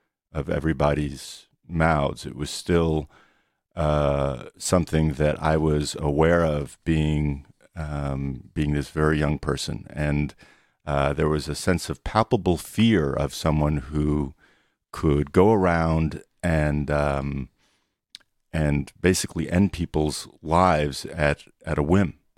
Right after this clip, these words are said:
Uh, so certainly this is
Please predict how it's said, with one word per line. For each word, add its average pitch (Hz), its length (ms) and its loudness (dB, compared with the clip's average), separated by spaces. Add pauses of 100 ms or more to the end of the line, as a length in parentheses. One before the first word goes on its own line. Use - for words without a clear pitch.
(680)
Uh, 90 380 4
so 98 460 2
certainly 110 440 2
this 92 260 0
is 92 380 0